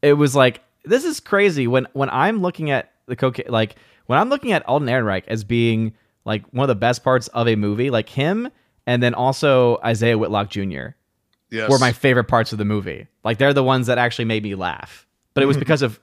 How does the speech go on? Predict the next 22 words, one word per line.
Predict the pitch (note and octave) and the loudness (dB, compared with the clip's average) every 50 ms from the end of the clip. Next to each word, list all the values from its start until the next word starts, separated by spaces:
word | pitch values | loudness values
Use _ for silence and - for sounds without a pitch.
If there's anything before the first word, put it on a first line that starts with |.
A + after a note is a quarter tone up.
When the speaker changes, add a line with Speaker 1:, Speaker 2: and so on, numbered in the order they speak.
| _ _ - | _ _ -2
Speaker 1:
it | C3+ C3+ | 0 0
was | C#3 C3 B2+ | 0 -2 -2
because | C3+ D3+ C3+ B2+ | -2 -2 0 0
of | C3 A2 G2+ G2+ G#2+ | -2 -4 -4 -6 -2
them | B2 B2 B2 B2 B2+ C3+ B2 | 0 2 2 2 0 -2 -2
and | A#2+ A#2+ | -2 -2
their | A#2+ A2 | -2 -2
performance | - A2 - - A2 A2 A#2+ C#3+ E3+ F3+ D#3 C3 | -4 -6 -10 -8 -6 -4 -4 -4 -6 -6 -4 -4
and | A2+ A2 | -2 0
not | A2 A2 A2+ A2+ | 0 0 -2 -2
because | - A2 - - A#2 A2+ G#2+ D#3+ | -6 -8 -4 -4 -4 -4 -4 -6
necessarily | A2+ A2 G#2+ G#2 - A2+ G#2 G2+ G2 G2+ G2 | -8 -8 -8 -8 -6 -4 -4 -2 -2 -4 -4
o-, | F#2 - - | -4 -6 -6
of | G2+ G2+ C#3+ B2+ | -6 -8 -4 -4
the | B2 A#2 | -2 0
<laughs> | F3 F3 - | 0 0 0
writing. | - - - A#3 - - C4 - D4+ A#3+ _ _ _ _ _ _ _ - _ _ - | -2 -6 -6 -8 -8 -8 -10 -10 -10 -14 _ _ _ _ _ _ _ -20 _ _ -2
Speaker 2:
Oh, | B2 B2+ B2 A2+ | 0 0 0 0
yeah. | A2 G#2 G2 F#2+ F2+ F2 - _ _ _ _ _ - B2 C3+ - _ _ _ - | -2 -2 -4 -4 -6 -8 -10 _ _ _ _ _ -18 -18 -18 -18 _ _ _ 0
Well, | C#3+ D#3+ E3 | 2 2 4
yeah, | D#3+ D3 C3 | 4 4 4
ho-, | A#2+ A2+ B2 - | 2 0 -2 -4